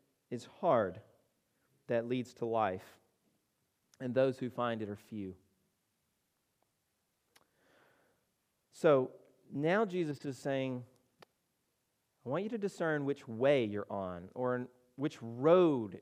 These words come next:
you're on, which path you are journeying on in your life." He's saying,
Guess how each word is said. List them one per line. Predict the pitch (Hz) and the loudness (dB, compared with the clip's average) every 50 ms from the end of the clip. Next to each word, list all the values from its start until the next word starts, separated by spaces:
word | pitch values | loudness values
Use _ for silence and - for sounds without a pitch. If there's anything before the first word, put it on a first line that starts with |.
| - _ | -18 _
you're | - 107 107 101 | -10 -8 -6 -6
on, | 95 92 87 90 | -6 -6 -6 -6
which | 131 165 - - | -6 -8 -8 -12
path | - - - - 190 190 156 113 98 - - - - _ _ _ _ _ _ _ _ _ _ | -16 -10 0 2 4 6 6 4 2 -4 -14 -20 -20 _ _ _ _ _ _ _ _ _ _
you | - 131 143 - | -8 -6 -4 0
are | - 131 123 | 2 0 0
journeying | 117 107 120 135 143 139 131 123 117 110 104 101 - | 0 -2 -4 -4 -4 -4 -4 -4 -6 -6 -8 -8 -6
on | - 113 107 101 98 98 | -4 -2 -2 -2 -4 -6
in | 101 101 104 | -8 -8 -8
your | 101 98 | -8 -6
life." | 95 87 85 - - - - _ _ _ _ _ _ _ _ _ _ _ _ _ _ _ _ _ _ _ _ _ _ _ _ _ _ _ _ _ _ _ _ _ _ _ _ _ | -6 -8 -8 -10 -14 -20 -20 _ _ _ _ _ _ _ _ _ _ _ _ _ _ _ _ _ _ _ _ _ _ _ _ _ _ _ _ _ _ _ _ _ _ _ _ _
He's | - 185 180 | -2 -2 2
saying, | - 214 190 180 170 160 156 151 143 143 | 6 6 6 8 6 4 2 0 -4 -6